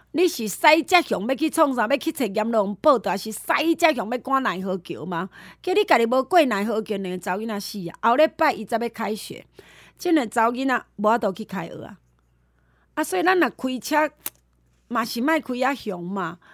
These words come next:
可以差一点点啊，敢有差咧三五分钟吗？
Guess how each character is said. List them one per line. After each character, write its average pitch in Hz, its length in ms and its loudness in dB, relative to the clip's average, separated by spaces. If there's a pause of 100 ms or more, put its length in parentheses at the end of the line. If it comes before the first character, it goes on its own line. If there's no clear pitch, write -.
(340)
可 349 180 2
以 339 220 4 (280)
差 - 140 -8 (180)
一 320 80 -2
点 214 280 0
点 214 180 0
啊， 214 120 -2
敢 320 260 -2 (100)
有 240 140 -6
差 277 280 0
咧 311 120 2
三 226 280 -2
五 180 200 -4
分 196 240 -4
钟 214 260 -4
吗？ 185 220 -6